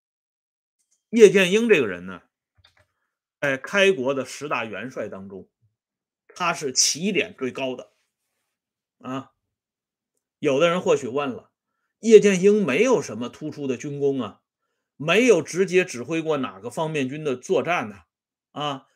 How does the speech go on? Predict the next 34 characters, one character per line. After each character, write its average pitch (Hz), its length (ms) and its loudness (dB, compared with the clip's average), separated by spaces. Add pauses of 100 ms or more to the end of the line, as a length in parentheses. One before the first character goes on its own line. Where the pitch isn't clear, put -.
(280)
没 165 400 4
有 160 180 6
在 180 200 2
哪 113 300 -8
一 160 80 -4
次 170 220 -8
大 165 340 -6
规 180 220 -2
模 143 220 0
的 151 100 0
战 147 300 0
役 131 80 -4
当 139 220 -4
中 139 180 -6
扮 156 220 2
演 123 200 -4
主 92 160 -14
要 143 160 2
的 120 100 -4
角 104 240 -14
色 139 220 -10
呀。 87 160 -20 (1000)
但 165 240 0
是 110 320 -14 (560)
叶 170 300 2
剑 139 260 0
英 156 220 -6
的 117 260 -4
资 175 360 -4
历 160 280 -6 (160)
非 147 380 -6
常 101 320 -14
雄 98 240 -16
厚， - 220 -18